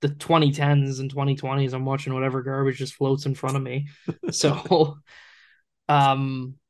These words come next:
Speaker 1: although this year I've actually, in terms of new releases, not to get too off topic, but I've avoided watching anything, like, too bad. Like, I haven't seen Ant-Man and the Wasp, Quantumania. I haven't seen Cocaine Bear.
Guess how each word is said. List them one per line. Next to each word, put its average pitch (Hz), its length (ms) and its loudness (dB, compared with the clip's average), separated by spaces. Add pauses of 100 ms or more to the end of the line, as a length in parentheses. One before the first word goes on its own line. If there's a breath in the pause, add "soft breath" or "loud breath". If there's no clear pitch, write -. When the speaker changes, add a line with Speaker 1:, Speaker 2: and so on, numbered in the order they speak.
(160)
Speaker 1:
although 160 180 4
this 285 320 2
year 165 220 6
I've 143 100 2
actually, 147 380 0
in 143 80 0
terms 147 240 -4
of 135 80 -6
new 139 140 2
releases, 131 760 -4
not 143 100 0
to 143 60 -2
get 139 100 -2
too 147 120 0
off 131 100 -2
topic, 127 400 -6
but 135 100 -4
I've 131 300 -6 (680)
avoided 151 600 6
watching 139 460 -2
anything, 131 400 -6
like, 123 260 -10 (100)
too 131 220 -6
bad. 120 380 -10
Like, 123 140 -12
I 135 40 -4
haven't 143 200 2
seen 139 240 -2
Ant-Man 131 340 -4
and 131 80 -6
the 127 60 -6
Wasp, 131 460 -8 (400)
Quantumania. 131 840 -4 (420)
I 123 60 -8
haven't 143 200 2
seen 143 200 0
Cocaine 135 480 -2
Bear. 131 500 -2